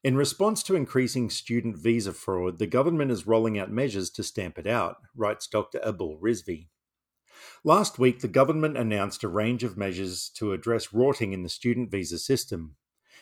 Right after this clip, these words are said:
This was not surprising given reports on student visa rorting, including in the unreleased Nixon Review, had become deafening.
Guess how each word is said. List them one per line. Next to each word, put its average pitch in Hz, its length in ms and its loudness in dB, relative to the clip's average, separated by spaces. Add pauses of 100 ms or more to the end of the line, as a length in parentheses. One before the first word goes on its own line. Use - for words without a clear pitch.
(160)
This 131 180 2
was 110 140 4
not 123 180 2
surprising 117 640 0
given 95 240 -2
reports 117 480 0
on 98 120 -6
student 104 440 -4
visa 120 240 0
rorting, 87 500 -4 (320)
including 165 480 8
in 123 140 4
the 104 100 2
unreleased 113 540 2
Nixon 120 340 -2
Review, 85 500 -4
had 104 160 -2
become 95 360 -4
deafening. 90 480 0